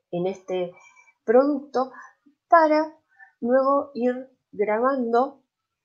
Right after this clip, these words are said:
y tener diferentes visualizaciones, por ejemplo, de capas de nubes de puntos o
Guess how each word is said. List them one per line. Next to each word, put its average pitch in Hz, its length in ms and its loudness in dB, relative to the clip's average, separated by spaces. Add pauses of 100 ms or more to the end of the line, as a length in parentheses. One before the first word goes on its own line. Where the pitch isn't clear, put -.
(1300)
y 226 100 -8
tener 254 460 0 (280)
diferentes 208 920 -4
visualizaciones, 196 840 -4
por 185 160 -6
ejemplo, 190 300 -4
de 170 280 -4 (1000)
capas 196 440 0
de 160 220 -2
nubes 165 360 -6
de 147 80 -10
puntos 226 880 -2 (300)
o 208 480 -2